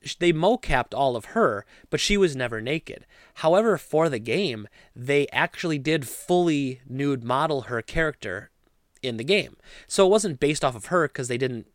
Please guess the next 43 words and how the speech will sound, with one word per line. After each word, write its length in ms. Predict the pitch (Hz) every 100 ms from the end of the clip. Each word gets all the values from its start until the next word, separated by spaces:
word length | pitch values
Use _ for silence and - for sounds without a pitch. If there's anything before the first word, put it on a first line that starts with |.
| -
see 340 | - - 202
her 140 | 120
naked. 380 | 107 101 98 117
They 80 | 127
just 260 | 127 117 110
built 240 | 143 123
basically 400 | 123 117 120 120
a 60 | 110
naked 320 | 110 110 104
body 380 | 110 107 107 -
underneath 520 | 117 110 110 104 -
what 260 | 107 104 101
they 140 | 90
probably 340 | - - - 85
thought 320 | - 92 - _
she 200 | - -
would 180 | 98 107
be. 240 | 220 165 _ - - - - -
And 100 | 165
then, 80 |
of 140 | 175 -
course, 480 | 170 156 - - - _ _ _
there 120 | 156
were 100 | 139
people 440 | - 175 170 151
who, 340 | 123 131 120 120
using 320 | 120 123 120
hacked 320 | 110 135 -
consoles, 680 | - 185 202 - 113 113 - 127
were, 100 | 127
like, 220 | 123 -
able 280 | 123 131 131
to 180 | - 120
get 260 | 120 123
into, 460 | 127 127 - 127 120
like, 200 | 110 104
an 100 | 104
open, 320 | 120 127 120
like, 220 | 117 113
to 100 | -
free 300 | 120 - 131
the 100 | 123
camera 500 | 113 - 104 127 202